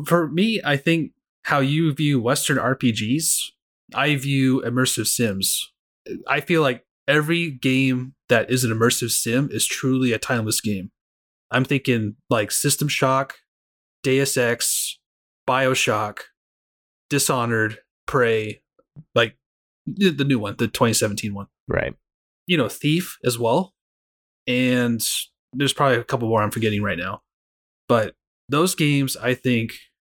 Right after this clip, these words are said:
Speaker 1: really stand the test of time because they're so well done with the gameplay. Like, you can truly choose how you wanna play in those games. Like, if you have a problem in front of you,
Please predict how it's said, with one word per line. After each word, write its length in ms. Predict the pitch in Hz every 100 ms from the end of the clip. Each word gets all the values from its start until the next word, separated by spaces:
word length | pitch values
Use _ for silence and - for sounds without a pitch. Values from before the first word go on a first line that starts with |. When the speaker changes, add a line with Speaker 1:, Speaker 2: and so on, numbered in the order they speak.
| _ _ -
Speaker 1:
really 340 | 131 156 139
stand 280 | - 127 107
the 60 | 110
test 300 | 127 110 117
of 80 | -
time 340 | 107 104 101
because 340 | 131 135 127 -
they're 180 | 123
so 680 | 120 - 165 160 165 160 - _ _ _ _ 117
well 640 | 117 127 135 135 135 131 -
done 440 | 117 127 123 127 127
with 180 | 117 -
the 60 |
gameplay. 480 | 110 110 - 110 98
Like, 180 | 120 110
you 120 | 151
can 200 | 143 151
truly 400 | 127 - 160 185
choose 720 | - - 127 127 160 - - _ _ _ _ _ _ -
how 120 | 139
you 200 | 147 139
wanna 220 | 127 110
play 400 | - 113 98 - -
in 140 | 113
those 160 | 107 104
games. 400 | 98 107 - -
Like, 200 | 123 123 _ _ _ _ _ _ - -
if 180 | 135
you 240 | 151 156 147
have 440 | - 139 143 143 _ _ _ _ _ _ _ -
a 80 | -
problem 380 | 143 151 139
in 60 | 113
front 220 | - 202
of 100 | 165
you, 280 | 104 101